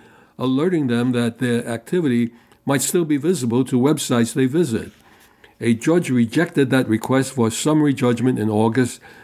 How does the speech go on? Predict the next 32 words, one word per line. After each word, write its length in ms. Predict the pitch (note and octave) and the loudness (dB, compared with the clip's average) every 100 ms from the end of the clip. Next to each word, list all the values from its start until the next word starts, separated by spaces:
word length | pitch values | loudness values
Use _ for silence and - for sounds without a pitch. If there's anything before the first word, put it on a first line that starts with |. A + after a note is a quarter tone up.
| - | -20
saying 540 | - - C3+ C#3 C3+ B2+ | -14 -4 0 2 0 0
that 240 | A#2+ A#2 | 0 0
it 140 | B2 A#2 | -4 -4
never 340 | A#2+ D3+ D#3 | -2 0 -2
told 360 | - C#3 C#3 A2+ | -2 -2 -2 0
users 500 | A2+ G#2+ A#2 A2+ - - _ _ | 0 0 0 -2 -4 -20 _ _
that 200 | A#2+ A2+ | -4 -2
data 240 | C#3 C#3 C3+ | 0 0 0
collection 520 | A#2 D#3 D#3+ B2+ A#2 | -2 -2 -2 0 0
would 160 | A2+ | -2
continue 640 | - A2 G2+ A#2 A#2 B2 A#2+ - _ - | -2 -4 0 0 0 0 -4 -10 _ -4
while 220 | A2+ A2 | -2 0
they 180 | C3 C3+ | 0 0
were 180 | B2 | 0
in 500 | B2 A#2 B2+ C3 B2+ - _ _ - | -2 -2 0 0 0 -6 _ _ -4
incognito. 880 | C#3+ C#3 B2+ A2+ A#2 A#2+ G#2 E2+ F2+ F2 _ _ _ - _ _ | -2 0 0 0 2 2 2 -4 -10 -14 _ _ _ -20 _ _
Plaintiffs 500 | - D#3+ A3 E3+ C3+ | -6 -2 0 -2 -4
said 320 | - C3+ C3 B2 | -2 0 0 0
letting 400 | C#3+ D3 C#3 - - - | 0 0 -2 -6 -16 -4
Google 440 | D#3+ F3 C3+ B2+ | -2 0 0 0
had 220 | B2+ C#3 | 0 0
an 140 | B2 A#2+ | 0 -2
unaccountable 1200 | C#3+ D3+ D#3+ - A#2+ - D#3+ D3+ B2+ A#2 A2+ A2+ - - _ | -2 -2 -2 -4 -6 -2 -2 -2 0 2 2 0 -6 -20 _
trove 340 | - C#3 D3 | -6 -2 -2
of 140 | C3+ B2+ | 0 0
information 640 | C3+ C3 A#2+ C#3 C#3+ C3+ | 0 0 0 0 0 -2
from 220 | A#2 A#2 | 0 0
learning 320 | A2 B2+ C3+ B2 | 0 0 0 0
about 280 | A#2+ A#2 | 0 -2
what 240 | A#2+ C3 C3 | -2 -4 -2
they 120 | A#2+ | -2
seek. 420 | A2+ C3 A2+ G2+ | -2 0 -2 -2